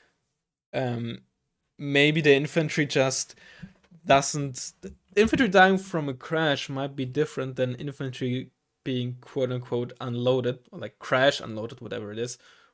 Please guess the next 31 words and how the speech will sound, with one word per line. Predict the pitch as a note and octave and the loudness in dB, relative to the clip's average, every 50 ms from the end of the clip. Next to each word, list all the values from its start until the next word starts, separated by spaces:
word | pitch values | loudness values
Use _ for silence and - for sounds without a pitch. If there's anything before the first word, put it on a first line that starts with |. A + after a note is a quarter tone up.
| _ _ _ | _ _ _
over | - C#3 B2 B2 B2 | -8 -6 -4 -4 -4
sea. | A#2+ - - - C3+ B2+ | -4 -4 -4 -2 -2 -2
Maybe | B2 B2+ C3 D3 D#3 D#3+ D#3 | 0 0 0 0 0 2 2
that | D#3+ D#3 | 2 2
just | - D3 B2+ - - - | 2 0 -2 -2 -6 -8
instantly | C3+ C3+ C3 - C#3+ C#3 C#3+ C3 | -8 -8 -8 -6 -4 -4 -2 0
removes | B2+ B2+ B2+ B2+ C#3 E3+ F#3 F#3+ F#3+ - | 0 0 0 2 2 2 2 2 -2 -2
them, | - F3 E3+ | 0 0 0
so | E3 - F3+ E3+ | 0 0 -2 -2
to | E3 D#3+ | -2 -4
speak, | - - - F3+ A#3 - - _ _ _ _ _ _ _ _ _ _ _ _ | -6 -4 -2 -2 -2 -4 -10 _ _ _ _ _ _ _ _ _ _ _ _
and | - C#3 C#3 C#3 B2+ | -6 -6 -6 -4 0
the | C3+ C3+ C3 B2+ B2 | 2 2 4 4 2
whole | C3 C#3+ C#3 C3+ | 2 0 -2 -2
damage | B2+ C3+ C#3+ D3+ D#3 D3+ D3 C3+ C3 | 2 4 6 6 6 4 0 -4 -6
from | - C#3 C3+ | -8 -8 -8
the | C3+ B2+ | -8 -8
crash | - C3+ C3+ C#3 C3+ - - | -2 0 0 0 0 -2 -4
doesn't | C3+ C3+ C3 - C3+ | -4 -4 -4 -6 -8
actually | B2+ C3+ B2+ - C3+ | -8 -8 -8 -10 -14
take | B2+ - B2 A#2+ B2 | -10 -10 -10 -10 -6
place, | - B2+ C#3 D3+ - | -4 -2 -2 -2 -4
and | - - C3+ | -6 -8 -10
as | B2 - | -8 -6
such | - B2+ B2 - | -4 -6 -6 -6
you | - B2+ | -8 -6
don't | B2+ B2 B2 B2+ | -6 -6 -6 -6
have, | C3 A#2+ A#2 B2 | -8 -8 -8 -10
like, | A#2 A#2 - | -12 -12 -12
the | - B2+ | -14 -12
same, | A#2 - A#2+ A2+ A2+ - G3 | -8 -6 -8 -8 -8 -12 -16